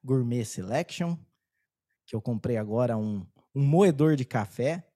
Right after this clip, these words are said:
que é só apertar um botão e ele moe do jeito que eu quero. Não,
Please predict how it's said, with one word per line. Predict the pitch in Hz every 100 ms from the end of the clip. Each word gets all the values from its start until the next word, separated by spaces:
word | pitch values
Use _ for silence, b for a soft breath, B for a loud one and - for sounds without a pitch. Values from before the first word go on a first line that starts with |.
| _
que | - 156 156 147
é | 123 143
só | - 175
apertar | - 160 143
um | 151
botão | 135 127 - 156 180
e | 156 151
ele | 147 143
moe | 123 131 156
do | 147
jeito | 127 139 143
que | 139
eu | 123
quero. | - 120 143 143
Não, | 131 -